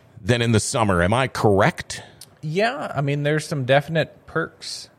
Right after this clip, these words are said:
Speaker 2: um, you know, buying and selling in the winter.
Speaker 1: Mm-hmm.
Speaker 2: Um, you know, a lot of people get concerned, like, "Oh, I'm gonna wait till the spring to, uh, you know, to list my house." And it's like, well, the internet has no season.
Speaker 1: Right, yeah.
Speaker 2: You know what I mean?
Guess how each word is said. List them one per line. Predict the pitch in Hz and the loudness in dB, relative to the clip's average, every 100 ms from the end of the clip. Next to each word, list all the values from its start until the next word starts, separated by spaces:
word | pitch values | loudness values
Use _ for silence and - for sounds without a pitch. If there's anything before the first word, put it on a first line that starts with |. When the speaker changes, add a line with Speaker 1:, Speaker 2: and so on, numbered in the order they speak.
| _ _ | _ _
Speaker 2:
um, | 117 113 110 107 - | -2 0 0 -4 -6
you | 135 | -4
know, | 117 123 135 - _ _ _ | -4 -4 -8 -16 _ _ _
buying | 123 120 117 | -6 -4 -4
and | 110 | -8
selling | 107 117 110 107 | -6 -4 -4 -6
in | 104 | -8
the | 107 | -8
winter. | 104 98 113 127 - | -10 -8 -8 -4 4
Speaker 1:
Mm-hmm. | 139 151 - - | 4 4 0 -6
Speaker 2:
Um, | 123 113 110 - _ _ _ _ _ | -2 0 -2 -4 _ _ _ _ _
you | 139 | -10
know, | 120 | -6
a | 120 | -2
lot | 127 | -2
of | 131 | -2
people | 147 123 | -2 -2
get | 110 113 | -6 -8
concerned, | 117 101 123 113 | -8 -6 -6 -6
like, | 107 107 | -8 -4
"Oh, | 131 | -2
I'm | 123 127 | -2 -4
gonna | 120 | -4
wait | 117 113 | -4 -2
till | 127 | -4
the | 107 | -4
spring | 101 - 131 123 110 104 - | -8 -4 -2 -2 -4 -10 -14
to, | - 120 110 | -10 -6 -2
uh, | 107 101 98 - _ - - | 0 0 -4 -10 _ -4 -2
you | 143 | 0
know, | 139 | 2
to | 135 | 2
list | 135 127 120 | 0 0 0
my | 113 | 0
house." | 123 170 139 123 | 0 0 -2 -6
And | 123 | -8
it's | 110 139 | -4 -2
like, | 117 | -2
well, | 123 123 - | 0 -2 -2
the | 120 120 | -6 -2
internet | 160 165 107 | -2 -2 -2
has | 117 120 117 | -2 -4 -2
no | 101 | -6
season. | - 98 95 - - _ | -8 -10 -10 -12 -20 _
Speaker 1:
Right, | 120 123 190 - - - | 4 4 2 -2 -12 0
yeah. | 120 | 4
Speaker 2:
You | 185 | 4
know | |
what | 135 | 2
I | |
mean? | 123 123 | 0 -4